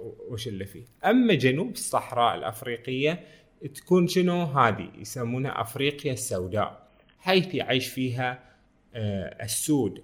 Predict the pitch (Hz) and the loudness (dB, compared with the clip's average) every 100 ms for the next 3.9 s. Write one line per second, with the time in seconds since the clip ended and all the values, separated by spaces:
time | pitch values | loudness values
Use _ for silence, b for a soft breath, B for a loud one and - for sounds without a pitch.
0 | - 98 - 110 110 117 82 - _ _ | -14 -16 -10 -2 2 2 0 -8 _ _
1 | _ - 120 139 151 _ _ _ - 101 | _ -12 -10 -10 -12 _ _ _ -20 -18
2 | 95 _ _ _ _ _ - 107 - b | -18 _ _ _ _ _ -14 -14 -14 b
3 | b - 101 101 98 98 113 104 - | b -6 -2 0 -2 -2 0 0 -4